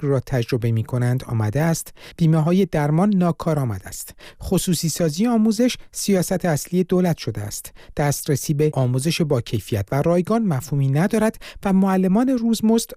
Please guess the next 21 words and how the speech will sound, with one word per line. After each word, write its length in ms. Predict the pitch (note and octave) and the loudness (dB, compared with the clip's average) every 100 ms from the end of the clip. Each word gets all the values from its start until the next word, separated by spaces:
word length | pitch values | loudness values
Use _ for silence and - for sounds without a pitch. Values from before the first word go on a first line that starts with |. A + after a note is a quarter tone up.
| _ | _
اسیر 340 | - - D#3 D3 | -4 -2 0 0
استثمار 600 | C3+ - - B2+ B2 C3 | 0 -2 -4 -2 0 0
شرایط 580 | - C#3 A#2+ B2 A#2 - | -2 -2 0 0 -2 -8
هستند. 380 | - - - - _ - - | -14 -14 -20 -20 _ -20 -8
در 100 | D#3 D3+ | 0 2
این 120 | D3+ | 2
بیانیه 540 | C#3+ C#3 C#3 C3+ D3+ | 2 2 2 2 2
همچنین 540 | C#3+ D3+ D#3 F3+ G#3+ G#3 | 2 0 0 2 2 2
اشاره 320 | F#3+ G3 G3+ | 0 0 0
شد 260 | - C#3 | 0 -4
که 100 | - | -2
تشکل‌های 680 | E3+ E3 F3 - E3+ F3 F#3 | -2 -2 -2 -2 0 2 2
صنفی 380 | - G3+ - C4 - - | 2 0 2 0 -2 -4
در 120 | G3 | -2
برزخ 520 | F3+ F#3 F#3 G3 G#3 A3+ | 0 0 0 0 0 2
نگاه 500 | F3 D#3+ F#3+ G3 E3 | 2 2 0 0 0
امنیتی 420 | D#3 D#3 D#3 - | 2 2 0 0
به 100 | A#3+ | -2
سر 180 | - A3+ | 0 2
می‌برند 460 | A3+ A#3 A3+ A#3 - - | 2 2 2 0 -6 -10
و 80 | G3 | -6